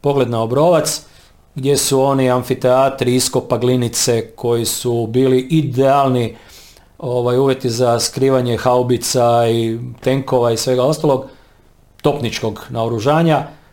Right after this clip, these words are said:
E, mi smo preko noći znali da više u tom rovu nije haubica, nego je, da je preseljena tijekom noći. I to su već naši zapovjednici znali. Znači, svake večeri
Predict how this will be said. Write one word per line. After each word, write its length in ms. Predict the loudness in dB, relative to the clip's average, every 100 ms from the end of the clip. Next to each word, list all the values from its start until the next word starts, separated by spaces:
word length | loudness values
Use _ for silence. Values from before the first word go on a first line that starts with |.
| _ _ _ -6
E, 280 | -2 0 2
mi 200 | 2 0
smo 180 | -2
preko 300 | -2 -2 0
noći 280 | 0 0 0
znali 600 | 0 2 4 2 0 -6 -18 _
da 260 | -6 -6 -6 -10
više 400 | -4 -2 0 0
u 80 | 2
tom 260 | 2 2
rovu 340 | 4 4 4 4
nije 520 | 4 4 2 -2 -8 _
haubica, 520 | -2 0 0 0 -2
nego 220 | 0 2
je, 140 | 2 2
da 80 |
je 120 | 2 2
preseljena 640 | 0 2 2 4 2 -2 -8 -6
tijekom 320 | -4 0 2
noći. 400 | 2 0 -4 -8 -16 -20 _ _
I 140 | -8 -2
to 140 | -2
su 140 | 0 0
već 240 | 0 -2
naši 440 | -2 0 0 -4
zapovjednici 880 | -4 -4 -2 -4 -4 -4 -2 -4 -4 -10
znali. 480 | -4 0 0 -2 -6 -20 _ _ _ -6
Znači, 680 | -2 -2 -2 -2 -2 -2 -10
svake 340 | -6 -2 0 2
večeri 560 | 2 2 2 2 -2